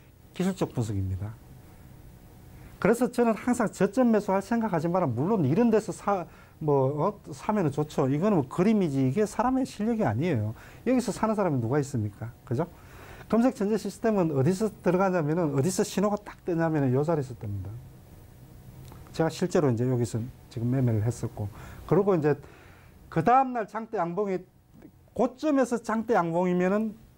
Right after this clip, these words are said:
단기 고점 신호, 저점에서 장대, 저점에서 자-, 저점에서 장대 양봉이 나오면은 이거는 저점 신호입니다. 그러니까 기본적으로 이제 차트 흐름에 대해서는 알고 있어야 돼요.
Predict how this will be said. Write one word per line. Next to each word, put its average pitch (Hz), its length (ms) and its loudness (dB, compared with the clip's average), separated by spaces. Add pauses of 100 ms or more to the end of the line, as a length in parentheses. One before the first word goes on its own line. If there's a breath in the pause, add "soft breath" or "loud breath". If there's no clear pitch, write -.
(400)
단기 156 300 2
고점 156 340 0
신호, 135 500 -2 (480 loud breath)
저점에서 247 640 2
장대, 190 600 0 (200)
저점에서 233 680 2
자-, - 260 -4
저점에서 233 720 2 (480 loud breath)
장대 202 340 -2
양봉이 165 320 0 (640)
나오면은 151 720 2 (180)
이거는 151 360 2
저점 165 420 -4
신호입니다. 110 640 -2 (460 loud breath)
그러니까 - 260 0
기본적으로 220 560 2
이제 156 200 0
차트 - 320 -4
흐름에 185 240 2
대해서는 147 420 0 (360 loud breath)
알고 147 320 2
있어야 135 280 -2
돼요. 107 240 -10